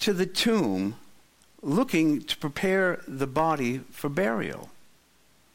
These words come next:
Now, wh-, why is that a big deal? Because over and over again, Jesus had told them he was gonna rise again on the third day.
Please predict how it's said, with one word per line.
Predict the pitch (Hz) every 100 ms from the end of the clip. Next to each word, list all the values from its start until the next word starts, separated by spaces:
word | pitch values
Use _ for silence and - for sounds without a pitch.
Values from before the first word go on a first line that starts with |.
| _ _
Now, | 139 139 131
wh-, | - 165 - - - -
why | 139 127 135
is | 123
that | 127
a | 110
big | 104 110
deal? | 107 127 76 - - _ _ _ _ _ _ _ _ - - - - - - -
Because | 208 233 202 -
over | 240 370 370
and | 214
over | 151 247 240
again, | 143 120 120
Jesus | 208 220 185 180
had | 190 185
told | - 226 302
them | 220 90 - - - - _ _ _ _ _ _ _ _ _ _ _ _ _
he | - 240
was | 269 196
gonna | 214
rise | 180 180 190 180
again | 151 156 101 -
on | 139
the | 139
third | - 135 139
day. | 180 254 143 104